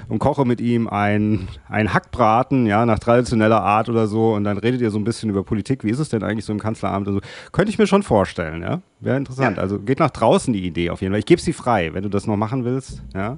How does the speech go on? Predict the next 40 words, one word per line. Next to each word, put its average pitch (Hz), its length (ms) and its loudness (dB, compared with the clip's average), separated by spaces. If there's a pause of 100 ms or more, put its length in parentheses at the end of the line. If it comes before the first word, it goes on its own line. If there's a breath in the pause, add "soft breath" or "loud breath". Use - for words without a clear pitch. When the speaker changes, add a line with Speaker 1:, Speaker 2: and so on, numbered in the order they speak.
(140)
Speaker 2:
Ja, 110 140 6
es 101 120 -2
ist 123 160 -4
mein 127 280 6
großer 143 400 4
Traum 147 340 4
immer 143 220 4
gewesen. 135 420 4
Also 101 160 0
wir 104 100 2
haben 120 140 2
da 113 100 4
vor, 107 420 4
vor 113 200 0
ein 107 40 -8
paar 110 200 2
Jahren 113 340 4
schon 151 180 -4
drüber 143 240 0
gesprochen, 123 400 -2
als 120 120 2
ich - 60 -10
so 117 100 -4
mit 113 100 -2
dem 104 60 -6
Fernsehen 120 400 0
angefangen 127 580 0
hab - 280 0
und, 104 360 -8
ähm, 98 440 -18
dann 98 140 0
so 110 100 -4
ein 101 60 -8
bisschen 101 260 -10
ruhiger 127 440 2
wurde 135 260 0
auch 127 120 -2
vor 123 140 -2
der 117 100 -2
Kamera. 110 500 0